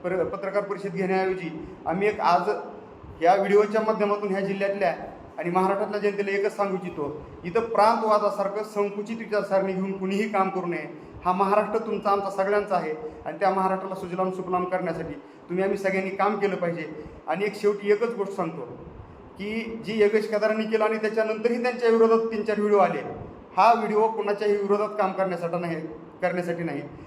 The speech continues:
तर आपापसातली मतभेद विसरून सगळ्यांनी एकत्र येऊन शिवसेना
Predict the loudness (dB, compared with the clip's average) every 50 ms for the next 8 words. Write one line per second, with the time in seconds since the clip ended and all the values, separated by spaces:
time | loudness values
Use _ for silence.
0 | -14 -6 0 2 2 4 4 4 2 0 0 0 -2 -2 -2 -4 -6 -6 -4 -4
1 | -2 -2 -2 0 2 2 2 2 0 -4 -8 -8 -8 -8 -8 -8 -10 -16 -18 -18
2 | -20 -20 -10 -4 -2 0 0 0 0 0 0 0 0 2 2 0 0 0 0 0
3 | 0 -2 -6 -6 -10 -14 -14 -16 -14 -8 -6 -4 -4 -4 -2 -2 0 2 2 2
4 | 0 -2 -6 -10